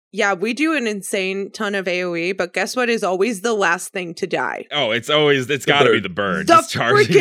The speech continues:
Speaker 1: freaking bird every time. And I'm like, "You guys," and it always charges me at literally the worst possible time. Like, corpse is, like, a fourth life and I'm about to get a big heal off and it's like,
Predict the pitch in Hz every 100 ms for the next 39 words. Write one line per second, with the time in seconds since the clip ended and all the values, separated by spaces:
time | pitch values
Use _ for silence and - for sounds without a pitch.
0 | 302 254 285 294 208 190 - - - 349
1 | 294 254 320 359 339 226 233 277 285 294
2 | 269 _ _ _ _ _ 240 240 277 254
3 | 202 170 - - - 349 381 _ 254 277
4 | 330 359 359 - 254 254 320 294 359 370
5 | 370 _ 285 262 262 269 392 415 392 359
6 | 233 311 285 208 262 294 - 247 240 214
7 | 220 220 190 196 208 - 277 285 - 339
8 | 226 262 240 220 202 _ 254 240 220 233
9 | 240 240 233 214 196 175 202 233 240 262
10 | 254 240 254 233 190 233 233 247 262 262
11 | 302 240 220 220 214 196